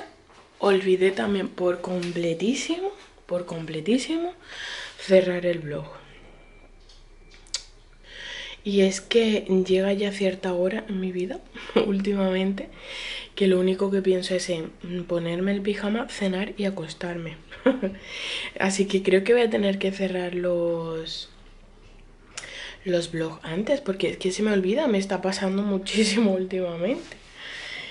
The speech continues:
Y ni os enseñé las camisetas que me compré en el Primark ni nada, o sea, mm, cegada ahí, pijama, cena y a dormir. Súper cegada. Es veintiuno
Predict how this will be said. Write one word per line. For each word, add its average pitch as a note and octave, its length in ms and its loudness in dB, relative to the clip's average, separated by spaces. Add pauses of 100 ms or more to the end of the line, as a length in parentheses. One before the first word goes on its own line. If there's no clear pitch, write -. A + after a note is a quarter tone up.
(120)
Y A3 100 10
ni A3 180 12
os G3+ 100 8
enseñé F#3+ 520 2
las G#3 120 0
camisetas G3+ 480 2
que G#3+ 100 0
me F#3+ 120 2
compré F3 280 -4
en F#3+ 100 -2
el F3+ 100 -2
Primark F#3 320 -2
ni F#3+ 80 0
nada, F3 220 0
o E3 60 -4
sea, E3 400 -4
mm, E3 320 -8
cegada E3 520 -4
ahí, D#3+ 160 -4
pijama, F#3 640 -4
cena A3 520 0
y G3+ 140 0
a E3+ 60 -2
dormir. D#3+ 400 -4 (580)
Súper F3 320 -4
cegada. F3 380 -6 (120)
Es G#3+ 340 6
veintiuno G3 880 4